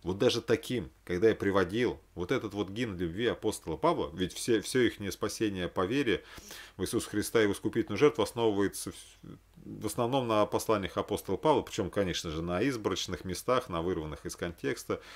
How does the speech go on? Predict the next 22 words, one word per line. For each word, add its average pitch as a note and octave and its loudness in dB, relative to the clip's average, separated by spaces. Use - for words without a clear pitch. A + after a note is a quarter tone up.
потому E2+ -4
что - -10
тот F2+ -2
же - -6
самый E2 -2
Павел A#2 2
все - -2
время F2 2
учил G2+ 0
о E2+ -2
совершенстве F2 -6
в D#2+ -8
любви, E2+ -2
э, - -12
что - -8
только F2 -4
через F2+ 0
это A2 4
достигается E2 0
спасение, C3+ -4
да. F3+ -4
А, G1+ -8